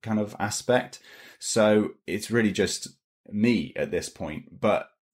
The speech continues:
I get quite good feedback from people when I do a new release. So I kind of, that's my confirmation that what I'm doing is kind of working and, uh, and that I'm going in the right direction.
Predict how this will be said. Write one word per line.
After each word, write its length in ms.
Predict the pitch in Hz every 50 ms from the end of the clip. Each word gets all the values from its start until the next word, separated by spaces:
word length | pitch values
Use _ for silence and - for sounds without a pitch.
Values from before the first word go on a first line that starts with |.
| _ _ _ _ _
I 100 | - 240
get 340 | 233 - 175 185 - - -
quite 340 | - - 135 113 110 - -
good 240 | - 117 110 104 110
feedback 640 | - - 113 113 107 110 - 92 82 - - -
from 180 | - - 92 85
people 280 | - 92 - - 85
when 140 | 80 87 85
I 80 | 85 87
do 200 | 85 101 95 92
a 40 |
new 180 | 90 92 92 90
release. 440 | 87 90 90 95 101 95 87 - -
So 280 | - - 101 92 90
I 60 | 90 90
kind 340 | - - - - 110 101
of, 260 | 98 92 87 - - - _ - - _ _ _
that's 260 | 113 101 87 - -
my 180 | 110 98 92
confirmation 680 | 92 - - 98 92 - - 95 92 95 90 - 92 85
that 100 | 78 67
what 80 | 57 69
I'm 140 | 82 87 87
doing 260 | - 90 87 90 90
is 180 | 87 82 - -
kind 220 | - - 90 85
of 180 | 82 80 - -
working 640 | 90 87 95 95 92 90 90 - - 101 101 101 95
and, 400 | - - 82 82 85 82 82 - - - - - - - _ _ _
uh, 40 | -
and 320 | 90 87 - 71 85 85 82
that 100 | - -
I'm 80 | 85
going 220 | 82 90 85 85 85
in 80 | 82
the 80 | 82 82
right 180 | 85 80 73
direction. 560 | - 85 82 - - - - - 69 67 -